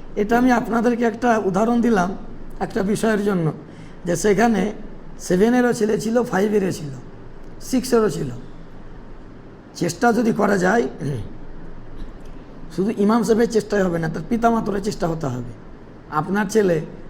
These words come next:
বালিগ হয়ে গেছে, জি না, তাকে রোজা রাখতে হবে, রোজা মাফ নাই,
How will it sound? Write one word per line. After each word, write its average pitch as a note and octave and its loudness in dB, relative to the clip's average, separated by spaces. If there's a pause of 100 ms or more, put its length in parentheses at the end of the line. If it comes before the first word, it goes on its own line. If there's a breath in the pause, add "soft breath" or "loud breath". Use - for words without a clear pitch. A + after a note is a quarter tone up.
(100)
বালিগ G3+ 4
হয়ে F#3+ 4
গেছে, E3+ 0
জি F3+ 0
না, E3 0
তাকে F#3 -2
রোজা F3+ 2
রাখতে D#3+ -2
হবে, C#3+ -2
রোজা F#3 0
মাফ F#3 -2
নাই, B2 -8